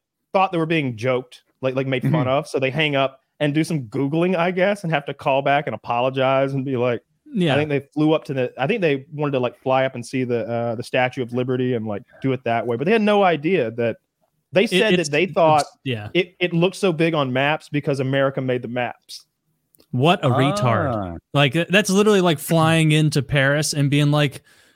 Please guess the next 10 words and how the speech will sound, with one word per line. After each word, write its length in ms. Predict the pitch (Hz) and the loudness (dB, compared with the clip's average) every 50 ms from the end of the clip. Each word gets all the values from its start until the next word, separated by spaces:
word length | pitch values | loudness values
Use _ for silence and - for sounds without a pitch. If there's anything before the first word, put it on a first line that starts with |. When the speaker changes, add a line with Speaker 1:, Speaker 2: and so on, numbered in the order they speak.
| _ _ | _ _
Speaker 3:
"Next, 260 | - 147 165 170 - 196 170 156 147 | -2 0 0 0 0 -2 -4 -4 -2
tomorrow 240 | - 175 180 185 180 | 0 0 2 2 0
afternoon, 380 | 175 - 165 170 202 190 139 | 0 0 0 2 2 2 2
you 80 | 123 120 | 2 2
wanna 240 | 127 139 139 127 123 - _ - 147 - - 135 - 139 - | 0 0 0 -2 -4 -8 _ -20 -18 -12 -12 -12 -12 -10 -10
stop 240 | - - 135 131 139 | -6 -4 -4 -2 -2
by 120 | 151 135 | 0 0
Moscow?" 500 | 131 127 120 147 147 - 226 233 254 254 - _ _ _ _ _ _ _ _ _ _ _ _ - 113 | 0 0 0 0 -2 -4 -6 -6 -6 -8 -10 _ _ _ _ _ _ _ _ _ _ _ _ -8 -2
That's, 280 | 147 165 170 135 - - | 0 0 2 2 2 2
Speaker 2:
<laughs> 80 | 143 | 0